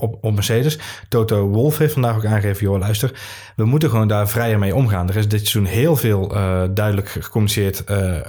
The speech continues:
aan de begin van de vrije trainingen en van de, eh, kwalificatie en van de races waar de track limiters in place waren. Charlie Whiting als hoofdsteward deed dat heel nadrukkelijk. Als je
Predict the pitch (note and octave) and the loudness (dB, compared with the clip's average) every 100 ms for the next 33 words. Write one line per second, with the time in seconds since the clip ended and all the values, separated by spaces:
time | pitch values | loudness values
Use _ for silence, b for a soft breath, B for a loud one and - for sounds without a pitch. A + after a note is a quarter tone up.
0 | - A2+ G#2 F#2+ G#2 C3+ D3 A2 G2+ F#2+ | -8 -2 -2 0 0 2 2 2 0 2
1 | F#2 G2 A2 G2 A2 G#2+ G2+ F2+ - E3+ | 0 0 -2 0 0 0 2 0 0 2
2 | B2+ A2 G#2 F#2+ F#2 F2+ - - G2 F2+ | 2 2 2 2 2 0 -2 -4 -2 -2
3 | G2+ G2 - F#2 - - E3 G3 C3+ A2+ | 0 -2 -2 -4 -4 -4 0 2 2 2
4 | G#2 G#2 G#2+ G#2 F#2 G2 B2+ A2 G#2 A2 | 0 0 0 -2 -2 -2 -2 -2 -2 -2
5 | G#2 G#2 G2 F#2 - G2+ G2+ B2 C#3+ C3+ | 0 -2 -2 -4 -6 -4 0 0 0 2
6 | D3+ F#3 B B B B - G2+ G2 A2 | 2 -2 B B B B -4 0 0 0
7 | A2 F#2+ - G#2 - G2 F2+ G#2 G2+ G2 | 0 0 -2 -4 -2 -2 0 0 0 0
8 | G#2+ G2 G2+ G#2 D3+ E3+ B B B - | 0 0 0 0 0 -2 B B B -4
9 | B2+ G#2+ A2 F#2+ | -2 0 0 -2